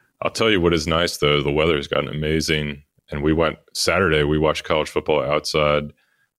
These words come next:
for, like, four or five hours, and it was just unbelievable. Yesterday,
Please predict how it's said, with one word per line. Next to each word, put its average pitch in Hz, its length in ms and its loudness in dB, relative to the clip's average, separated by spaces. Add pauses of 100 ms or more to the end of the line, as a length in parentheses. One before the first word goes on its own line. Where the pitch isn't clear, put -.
(140)
for, 69 380 -10
like, 71 180 -10 (140)
four 78 280 -2
or 69 60 -2
five 71 280 0
hours, 69 500 0
and 69 80 -10
it 62 100 -12
was 67 220 -8
just - 400 -10 (220)
unbelievable. 73 800 -4 (680)
Yesterday, 73 920 0